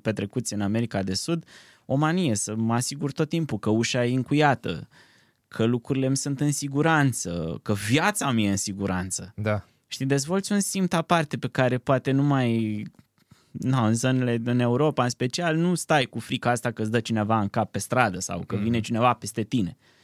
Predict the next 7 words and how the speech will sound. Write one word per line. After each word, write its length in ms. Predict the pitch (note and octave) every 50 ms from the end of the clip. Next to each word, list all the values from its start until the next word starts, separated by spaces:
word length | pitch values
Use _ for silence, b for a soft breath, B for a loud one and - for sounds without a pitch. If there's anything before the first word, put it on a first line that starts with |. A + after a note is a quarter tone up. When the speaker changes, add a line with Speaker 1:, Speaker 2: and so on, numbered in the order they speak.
| b b b b b b b b
Speaker 1:
Uh, 220 | - F#2+ G#2 F2+ - - - - - G1+
spre 200 | G1+ - - B2+
exemplu, 340 | A#2 A2+ A#2+ C#3+ C#3+ C3+ C3
când 180 | A#2+ - C3 B2
am 140 | A#2+ A#2 A#2
revenit 460 | A#2 A2+ A2 A#2 A#2+ C#3 D3+ D3 -
după 600 | - A2+ G#2+ - A#2 A2 G#2+ G#2 G2+ G2+ G#2 G#2+